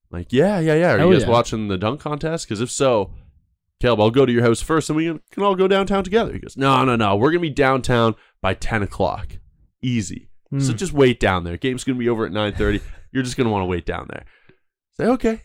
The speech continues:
Speaker 1: yeah, that's, yeah, whatever. That's
Speaker 2: Sure.
Speaker 1: cool. Yeah, sure.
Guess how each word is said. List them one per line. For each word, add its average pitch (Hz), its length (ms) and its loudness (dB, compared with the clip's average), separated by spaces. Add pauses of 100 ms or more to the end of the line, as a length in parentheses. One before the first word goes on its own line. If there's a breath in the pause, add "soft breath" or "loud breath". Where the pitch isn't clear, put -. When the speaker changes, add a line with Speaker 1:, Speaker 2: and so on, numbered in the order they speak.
Speaker 1:
yeah, 220 260 -2
that's, - 440 -10
yeah, 196 140 -4
whatever. 151 400 0
That's 156 140 -2
Speaker 2:
Sure. 262 80 6
Speaker 1:
cool. 160 240 -2
Yeah, 165 140 4
sure. 180 340 4